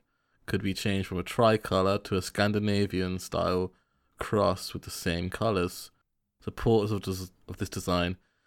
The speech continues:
claim that the tricolour gives Estonia an image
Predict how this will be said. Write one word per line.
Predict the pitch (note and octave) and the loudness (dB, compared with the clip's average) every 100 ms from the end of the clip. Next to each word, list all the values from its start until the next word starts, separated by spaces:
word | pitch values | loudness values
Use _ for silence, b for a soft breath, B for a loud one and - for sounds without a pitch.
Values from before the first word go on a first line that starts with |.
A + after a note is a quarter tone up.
| _ _ - | _ _ -8
claim | - G2 F#2+ | 0 2 2
that | E2 | -2
the | C#2+ | -2
tricolour | - G#2+ G#2 G2 F#2 | 2 2 4 2 2
gives | F#2 F#2 - - | 0 -4 -6 -8
Estonia | F#2 - G#2 G2 F#2+ F2+ F2+ F2+ b b b - | -10 -2 2 4 4 2 0 0 b b b -10
an | - | -6
image | A2 G#2 F#2+ F2 - | -2 -2 0 -4 -6